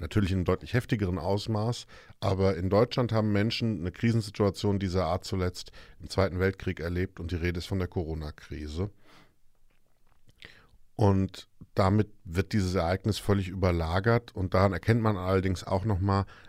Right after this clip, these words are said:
wie knapp das war, dass hier überhaupt wieder Entscheidungsträger im Amt sind, die auch dieser Verantwortung zumindest irgendwie gerecht werden können. Was da auf uns zukommt und was das für unser Stück hier bedeutet,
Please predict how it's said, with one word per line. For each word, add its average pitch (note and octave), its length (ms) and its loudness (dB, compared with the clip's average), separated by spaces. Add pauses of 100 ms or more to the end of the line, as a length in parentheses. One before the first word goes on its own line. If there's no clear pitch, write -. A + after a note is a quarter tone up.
wie G2+ 140 0
knapp - 420 0
das - 300 -2
war, F2+ 260 2
dass - 200 -10
hier G2 140 -6
überhaupt F2+ 840 0
wieder E2 240 -2
Entscheidungsträger F2+ 1400 0 (340)
im F#2+ 180 0
Amt G#2 320 -2
sind, F#2 380 -2
die G2 120 -2
auch E2 160 -6
dieser F#2 220 -2
Verantwortung F#2 600 0
zumindest F#2+ 480 -2
irgendwie F#2+ 640 2 (440)
gerecht F2 420 0
werden D#2 340 -4
können. D#2 400 -4 (340)
Was G#2+ 200 2
da B2+ 80 6
auf A#2+ 180 4
uns B2 220 0
zukommt G#2 420 2
und G2 100 0
was G#2 160 2
das G2 200 0
für - 120 -6
unser G2+ 280 -2
Stück - 340 2
hier - 260 2
bedeutet, F#2+ 680 4